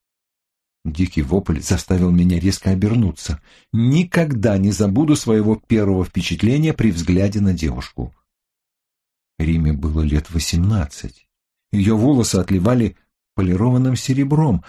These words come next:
а большие, широко расставленные глаза казались тёмно-голубыми. На ней был вишнёвый свитер, плотно облегавший грудь, и узкие чёрные брюки. Она показалась мне какой-то неряшливой, неопрятной,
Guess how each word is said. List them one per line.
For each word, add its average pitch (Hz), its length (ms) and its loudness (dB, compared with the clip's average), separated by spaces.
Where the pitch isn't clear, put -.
а 101 100 0
большие, 101 600 2
широко 110 400 0
расставленные 117 720 0
глаза 104 380 0
казались 151 540 -2
тёмно-голубыми. 143 1160 0
На 78 120 -2
ней 90 200 2
был 82 240 -2
вишнёвый 82 540 0
свитер, - 560 -6
плотно 110 360 -2
облегавший 107 520 0
грудь, 107 340 0
и 98 240 0
узкие 147 460 -2
чёрные 113 420 -2
брюки. 71 540 -6
Она 113 160 -2
показалась 160 480 2
мне 165 120 2
какой-то 160 540 0
неряшливой, 110 840 0
неопрятной, 98 920 2